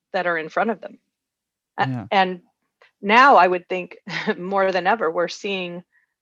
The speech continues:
Speaker 1: the tremendous impact on students pre-K through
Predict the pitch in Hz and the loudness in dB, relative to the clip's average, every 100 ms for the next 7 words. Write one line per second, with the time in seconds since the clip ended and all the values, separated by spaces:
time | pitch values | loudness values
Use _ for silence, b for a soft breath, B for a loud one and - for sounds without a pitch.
0 | _ - 185 - 190 214 254 170 - 226 | _ -10 -8 -4 -2 -2 -2 -4 -4 -8
1 | 226 185 160 - - - _ _ _ _ | -4 -2 -2 -6 -16 -20 _ _ _ _
2 | _ _ _ _ _ _ _ 185 190 190 | _ _ _ _ _ _ _ -2 0 0
3 | 185 185 190 _ _ _ _ _ _ _ | -2 -8 -14 _ _ _ _ _ _ _
4 | _ _ - - 180 165 151 - - _ | _ _ -14 -8 -8 -8 -16 -16 -18 _
5 | - - 208 - 185 165 - - 175 165 | -10 -4 -4 0 -2 -2 -6 -12 -10 -10
6 | 160 | -12